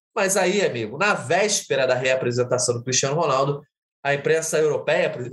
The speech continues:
o jornal The Athletic primeiro, depois outros jornais ingleses, disseram que Cristiano Ronaldo pediu para sair do Manchester United assim que o clube recebesse uma proposta satisfatória que o deixasse ir embora. Ele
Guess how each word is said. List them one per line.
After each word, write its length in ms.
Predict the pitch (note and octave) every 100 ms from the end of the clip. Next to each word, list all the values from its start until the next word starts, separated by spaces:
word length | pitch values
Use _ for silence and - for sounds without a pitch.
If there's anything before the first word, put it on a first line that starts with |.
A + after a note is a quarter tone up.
| B2+
o 280 | B2 A#2 A2+
jornal 300 | A2 B2 C#3+
The 100 | B2
Athletic 420 | A2 B2+ C3+ -
primeiro, 380 | - A2 D3+ D#3
depois 340 | A#2+ A#2+ B2
outros 180 | A#2+ A#2+
jornais 380 | A#2 A#2 A#2+ A#2+
ingleses, 440 | B2+ A#2+ D3 D3 - _ _ _ _ -
disseram 460 | A#3 - D4 G#3
que 140 | D#4 G#3
Cristiano 560 | - C4+ - C4 A#3
Ronaldo 560 | A3+ A3+ F3+ F3+ F#3 F#3+
pediu 500 | - A3+ C#3+ D#3 G3+
para 220 | F#3+ F3+
sair 260 | F3 D#3 D#3+
do 80 | D#3
Manchester 360 | D3+ - D#3
United 520 | D#3 A#2+ C3 C3 C#3+ - _ _ _
assim 320 | C3+ D#3 F3
que 80 | D#3
o 80 | D3
clube 200 | E3 E3
recebesse 440 | D#3+ D#3+ D3+ D3
uma 180 | D#3 E3
proposta 540 | F#3 F#3 D#3 D3 - D3
satisfatória 640 | D3 C#3+ - - D3 G3
que 160 | G3 G#3+
o 80 | G3+
deixasse 540 | G#3 - D#3+ D#3 F3+
ir 20 |
embora. 460 | F3+ C#3+ B2+ C#3+ - _ _ _
Ele 180 | F#3+ F#3